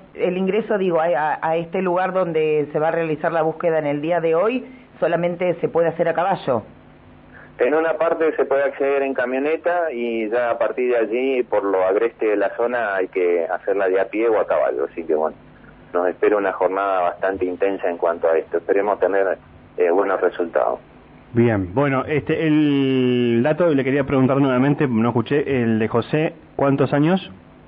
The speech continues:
Speaker 2: Sesenta y siete años de edad.
Speaker 3: Sesenta y siete, o sea que hay un joven y un mayor, este, que están siendo buscados. Uno en Rincón,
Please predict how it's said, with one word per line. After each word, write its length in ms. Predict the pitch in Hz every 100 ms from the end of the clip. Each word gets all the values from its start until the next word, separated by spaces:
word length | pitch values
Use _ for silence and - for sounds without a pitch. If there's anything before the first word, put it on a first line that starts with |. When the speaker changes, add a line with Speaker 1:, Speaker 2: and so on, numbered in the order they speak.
| - - - - - - - -
Speaker 2:
Sesenta 400 | 123 - 127 123
y 100 | 131
siete 220 | 156 160
años 280 | 147 147 143
de 80 | 113
edad. 180 | 76 -
Speaker 3:
Sesenta 380 | 107 110 117 110
y 40 | 104
siete, 280 | 98 87
o 20 | 90
sea 120 | 117
que 60 |
hay 60 | 127
un 80 | 135
joven 320 | 131 165 180
y 60 | 156
un 80 | 147
mayor, 440 | 131 - 143 165
este, 300 | 139 120 120
que 80 | 113
están 320 | 110 131 127
siendo 220 | - 127 120
buscados. 460 | 113 107 101 95 -
Uno 220 | 175 170
en 100 | 170
Rincón, 480 | 160 160 175 185